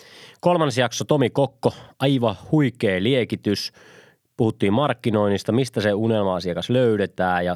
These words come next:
tosi konkreettisia ja hyviä vinkkejä siihen, että mistä lähtee liikkeelle ja mitä kannattaa ottaa huomioon siellä markkinoinnissa ja yrittäjyydessä ylipäätään.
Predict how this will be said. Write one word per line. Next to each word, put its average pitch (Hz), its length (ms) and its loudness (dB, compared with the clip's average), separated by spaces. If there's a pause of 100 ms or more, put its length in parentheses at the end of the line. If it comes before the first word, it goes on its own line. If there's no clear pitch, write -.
tosi 113 280 2
konkreettisia 101 840 0
ja 92 100 0
hyviä 98 340 0
vinkkejä 92 480 -2
siihen, 90 420 -4
että 87 240 -8
mistä 104 320 -2
lähtee 92 380 -4
liikkeelle 92 520 -4
ja 87 80 -2
mitä 95 200 -4
kannattaa 92 300 -4
ottaa 87 340 -4
huomioon 90 520 -2
siellä 90 200 -4
markkinoinnissa 90 720 -4
ja 113 60 0
yrittäjyydessä 147 640 -2
ylipäätään. 92 720 -4